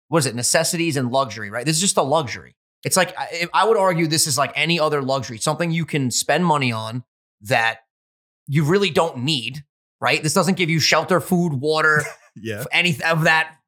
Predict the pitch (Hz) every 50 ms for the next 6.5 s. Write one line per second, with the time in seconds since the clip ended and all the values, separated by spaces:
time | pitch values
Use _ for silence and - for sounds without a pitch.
0 | - 165 135 104 151 165 156 - - 190 180 175 - 214 202 196 190 190 180 165
1 | 131 113 113 131 120 - - 127 113 117 131 - _ _ 117 214 220 202 - -
2 | 170 170 170 143 165 151 147 175 196 196 139 175 - 160 160 - 165 190 190 226
3 | 220 196 - - _ _ _ _ _ _ - 165 147 175 220 220 196 - - 165
4 | 156 127 127 147 151 147 - - 147 139 131 123 - - - 160 160 151 - 135
5 | 123 117 117 139 151 147 123 117 123 143 147 135 107 - - - 160 143 120 -
6 | - 156 160 156 127 113 117 123 -